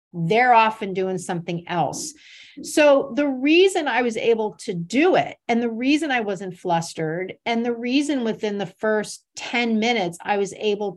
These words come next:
to calm them to a point where they could focus, is because I was using clear directive action cueing.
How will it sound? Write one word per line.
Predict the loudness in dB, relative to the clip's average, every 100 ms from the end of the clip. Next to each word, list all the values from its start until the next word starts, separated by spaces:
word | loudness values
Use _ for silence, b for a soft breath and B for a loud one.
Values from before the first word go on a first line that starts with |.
| -6
to | -2 2 2 0 -6 B B _
calm | -20 -10 -2 0 2
them | 2 -2
to | 0 -4
a |
point | -2 -6 -4
where | -2 0
they | 0
could | -2 -2 -2 -2 -2
focus, | -2 -2 -2 -4 -4 -8 b b b -4
is | 2 2 2
because | -4 -6 0 2 4 4 0 -6 -4
I | 2 2
was | 2 -2 -4
using | -4 -4 -4 -6 -8 -10
clear | -14 -4 -2 -2 -2 -4 -6
directive | -4 2 2 2 -2 -4 -4 -12 _ _ _
action | -2 -2 -2 -6 -4 -6 -12 _ -20
cueing. | -2 0 0 -4 -14